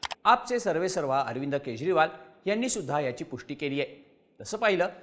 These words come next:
तर आम आदमी पक्षाचा हा निर्णय अचानक आलेला नाही. गेल्या काही महिन्यांपासून सातत्यानं याच्या चर्चा सुरू होत्या. लोकसभा निवडणुकीनंतर आपनं हरियाणा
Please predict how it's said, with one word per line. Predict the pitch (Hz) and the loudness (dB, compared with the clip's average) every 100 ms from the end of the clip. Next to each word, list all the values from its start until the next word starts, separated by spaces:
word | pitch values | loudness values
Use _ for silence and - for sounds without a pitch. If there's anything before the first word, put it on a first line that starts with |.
| - - - | -20 -4 2
तर | 262 | 2
आम | 208 226 226 | 6 6 6
आदमी | 190 208 | 2 -2
पक्षाचा | 170 - 165 147 131 127 | -6 -2 0 0 0 0
हा | 147 | 0
निर्णय | 131 127 143 | 0 -2 -2
अचानक | 131 - 160 160 | -2 0 0 2
आलेला | 143 147 147 | 0 2 0
नाही. | 131 - - _ _ 117 | 0 -8 -20 _ _ -6
गेल्या | 127 | -6
काही | 113 139 | -4 -2
महिन्यांपासून | 214 190 165 147 127 127 135 | 0 0 0 -2 -4 -4 -6
सातत्यानं | - 117 220 - - 170 - - - | -2 -2 -2 2 2 2 -2 -16 -4
याच्या | 180 202 254 247 | 2 4 4 4
चर्चा | 160 135 156 | 0 0 -2
सुरू | 160 156 | -2 0
होत्या. | 151 151 139 - - _ _ - | 2 2 -2 -6 -20 _ _ 2
लोकसभा | 233 247 262 233 214 | 4 6 4 4 2
निवडणुकीनंतर | 180 165 170 165 175 156 127 127 131 | 4 2 0 -4 -4 -2 0 -2 0
आपनं | 120 170 - 131 | 4 4 2 -2
हरियाणा | 117 117 175 202 156 | -2 0 4 4 4